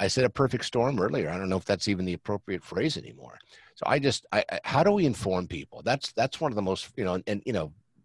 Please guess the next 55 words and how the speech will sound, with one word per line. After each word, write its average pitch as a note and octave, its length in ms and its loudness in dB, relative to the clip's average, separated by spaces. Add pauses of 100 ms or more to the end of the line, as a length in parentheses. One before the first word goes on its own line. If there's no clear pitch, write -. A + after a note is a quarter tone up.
(160)
Just - 220 2
Say G#2+ 160 4
No F#2 160 2
to D2+ 80 -4
Drugs. G2+ 340 0
That A#2 80 2
was F#2 120 -2
the D#2+ 40 -8
worst F2+ 220 -2
campaign G2 420 -2
that F#2+ 100 0
I G2+ 40 2
ever, G#2 220 -4
ever, G2+ 260 -4 (100)
ever G2 160 -6
experienced. - 680 -6
And C2 120 -8
I D#2 140 -10
think G#2+ 280 -6
that G2+ 120 0
we, G#2 260 -2 (100)
we G2 160 -6
have G2+ 200 -4
to G#2+ 80 -8
find G#2 320 -2
a G2 60 -2
better F#2+ 320 -2
way. G2 200 0
And F2+ 100 -2
I F#2+ 80 2
say G2+ 260 2
we, G#2+ 260 2
I'm A2 140 0
not A2+ 160 2
even F2 200 -4
sure G#2+ 360 -2
what F#2 240 -4
that D#2+ 200 -4
means, E2 680 -4 (320)
because F2 240 -4
I F#2 100 2
don't C3 160 4
want F2+ 160 2
to E2 60 -6
rely F2 340 0
on F2 80 -4
government D#2 480 -6
anymore. D2+ 500 -12
I, G#2 180 -4
I G2 160 -6
just, G#2 360 -4 (400)
I G2+ 120 0
think G2+ 320 0
that F2+ 200 2 (160)
if - 220 -8